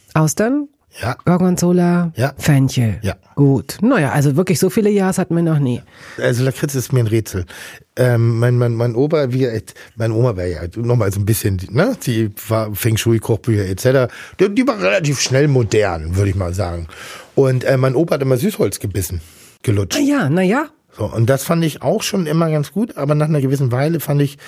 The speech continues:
Speaker 2: war da so ein Süßstoffgeschmack drin. Ich hasse zum Beispiel auch wirklich Süßstoff. Obwohl das ja intelligent ist, aber ich finde, dass der Geschmack ganz eigenartig ist.
Speaker 1: Es gibt ja inzwischen, äh, Birkensalz und Xyxylyryl
Speaker 2: Ja, da bin
Speaker 1: und
Speaker 2: ich nicht ein
Speaker 1: Äthyrin
Speaker 2: Fan von.
Speaker 1: und
Speaker 2: Ich meine, dass ich da
Speaker 1: Mhm.
Speaker 2: relativ empfindlich drauf reagiere im hinteren Teil des Gaums.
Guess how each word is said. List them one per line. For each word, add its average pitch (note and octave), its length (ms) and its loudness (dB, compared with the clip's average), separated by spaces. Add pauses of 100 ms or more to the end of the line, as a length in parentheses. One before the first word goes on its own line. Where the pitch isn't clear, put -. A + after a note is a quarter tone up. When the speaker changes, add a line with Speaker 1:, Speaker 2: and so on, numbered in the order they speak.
(280)
Speaker 2:
war B2 160 0
da B2+ 100 2
so C3 100 0
ein C3 80 2
Süßstoffgeschmack G2 1000 -4
drin. D#2+ 320 -6 (280)
Ich - 160 -6
hasse C3 260 -2
zum A#2 160 -4
Beispiel G#2+ 260 0
auch G2 100 -4
wirklich G#2+ 460 -2
Süßstoff. - 520 -6 (560)
Obwohl B2 220 2
das C3+ 160 0
ja B2 80 0
intelligent A#2+ 560 0
ist, D3 220 -2
aber G#2+ 140 -2
ich - 100 -4
finde, C3+ 240 0
dass A#2 140 -2
der G#2+ 100 0
Geschmack C#3+ 580 -2 (380)
ganz B2 200 0
eigenartig D#2 600 -6
ist. - 60 -8
Speaker 1:
Es - 40 -10
gibt A#3 160 -2
ja G3+ 80 0
inzwischen, G3 580 -2
äh, D#3 160 -2
Birkensalz F3 840 -2
und D#3+ 220 -4
Xyxylyryl G3 1000 0
Speaker 2:
Ja, F#3+ 160 2
da F3+ 100 2
bin F3 120 0
Speaker 1:
und E3+ 60 0
Speaker 2:
ich F3+ 100 0
nicht F#3 100 2
ein F3+ 120 0
Speaker 1:
Äthyrin F#3 120 0
Speaker 2:
Fan F#3 140 0
von. F3 140 -2
Speaker 1:
und F3 40 0
Speaker 2:
Ich D3+ 140 -2
meine, E3 260 0
dass D#3 140 -2
ich D#3+ 120 0
da D#3+ 120 2
Speaker 1:
Mhm. C#3 60 -6
Speaker 2:
relativ E3 420 -2
empfindlich E3+ 540 -2
drauf D#3 340 -4
reagiere C#3 560 0
im C3+ 100 2
hinteren F#2+ 420 -2
Teil E2 280 -4
des D#2 180 -6
Gaums. D2+ 460 -8